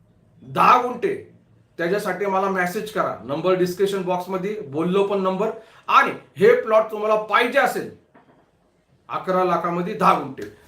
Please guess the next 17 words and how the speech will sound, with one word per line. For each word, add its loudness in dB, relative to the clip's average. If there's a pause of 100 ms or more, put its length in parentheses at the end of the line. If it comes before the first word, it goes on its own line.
(100)
तर 0
त्यासाठी -2
आम्ही -4
तयार 0
आहे. -10
या, 2 (460)
आपले -6
जे -2
चार्जेस 0
आहे -6 (440)
जाणे -2
येण्याचे -2
ते -4
भरा 2 (540)
आणि 2 (180)
व्हिजिट -10
करा 2